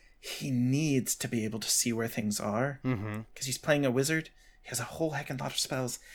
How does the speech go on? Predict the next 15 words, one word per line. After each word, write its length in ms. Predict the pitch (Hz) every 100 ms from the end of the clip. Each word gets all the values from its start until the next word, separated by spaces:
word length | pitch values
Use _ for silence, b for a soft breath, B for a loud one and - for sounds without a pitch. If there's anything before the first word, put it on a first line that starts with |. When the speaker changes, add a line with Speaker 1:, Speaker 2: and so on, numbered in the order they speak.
| B -
Speaker 1:
He's 140 | 117
not 180 | 160 165
too 120 | 139
sure 260 | 139 135 -
exactly 460 | - - 131 135
how 140 | 123 110
to 100 | -
do 140 | 208
it. 160 | - - B B B B B
So, 500 | - - 214 170 202 - B B B - -
um, 480 | 139 131 123 123 - -
in 160 | 139
order 280 | - 165 170
to, 480 | 165 165 151 147 143 131 - - -
uh, 300 | 127 120 123